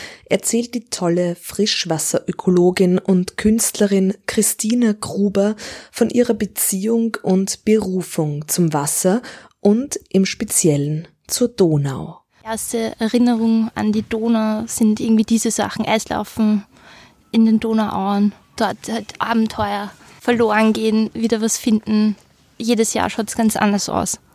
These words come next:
Speaker 2: Dann habe ich das mal jahrelang vergessen, dass ich irgendwie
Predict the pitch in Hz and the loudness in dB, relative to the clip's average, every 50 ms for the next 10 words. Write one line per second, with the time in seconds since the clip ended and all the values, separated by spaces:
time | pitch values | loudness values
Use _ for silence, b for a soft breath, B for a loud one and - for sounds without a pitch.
0 | B B B B B B B B B B 233 220 220 220 220 220 - - 226 - | B B B B B B B B B B 2 2 2 2 2 0 -4 -4 -2 0
1 | 233 226 220 214 220 214 220 233 240 226 214 214 226 - - 247 208 - 226 233 | 0 2 2 0 0 0 0 0 0 0 2 0 0 2 0 -2 -2 0 -2 -2
2 | - - - 247 233 220 - 240 220 - - 226 226 220 226 220 214 220 220 220 | -2 0 0 0 0 0 -2 -6 -8 -8 -6 -4 -2 0 0 0 0 0 -2 -2